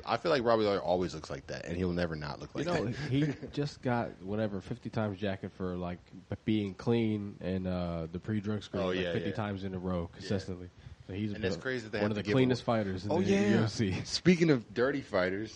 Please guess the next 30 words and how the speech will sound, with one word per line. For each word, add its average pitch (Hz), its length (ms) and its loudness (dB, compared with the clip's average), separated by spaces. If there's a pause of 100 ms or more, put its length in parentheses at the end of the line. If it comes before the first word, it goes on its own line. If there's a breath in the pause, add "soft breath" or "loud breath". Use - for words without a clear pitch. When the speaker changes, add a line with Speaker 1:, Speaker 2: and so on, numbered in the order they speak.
(120)
Speaker 1:
did 101 140 -4
you 101 80 -4
hear 104 160 0
Speaker 2:
Oh, 143 180 6
Speaker 1:
that 151 40 10
John 151 260 10
Jones 135 340 10
Speaker 2:
yeah. - 60 8
Speaker 1:
got 127 160 12
arrested 127 360 10
Speaker 2:
So 143 260 10
Speaker 1:
right 117 280 12
Speaker 2:
ironic. 127 200 10
Speaker 1:
after? 131 580 10
Right, - 180 4
he 131 100 6
got 135 160 10
arrested 135 440 6
right 113 180 12
after 127 260 6
he 120 100 0
got 107 220 2
his 104 160 2
fight 107 340 8
put 113 140 2
in 104 40 -2
the 101 60 4
Hall 98 160 6
of 98 80 -4
Fame. 87 260 2